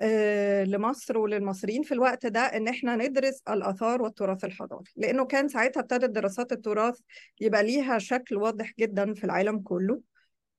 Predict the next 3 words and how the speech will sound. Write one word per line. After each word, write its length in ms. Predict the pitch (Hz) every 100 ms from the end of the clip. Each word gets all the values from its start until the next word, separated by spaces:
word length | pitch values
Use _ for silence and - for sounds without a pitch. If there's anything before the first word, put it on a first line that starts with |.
| _
وابتدى 2000 | - 226 240 254 247 247 247 240 233 220 220 220 220 226 226 226 226 226 - 262 277
إنه، 840 | 277 285 285 240 247 247 240 240 226
آه، 560 | 214 208 202 190 185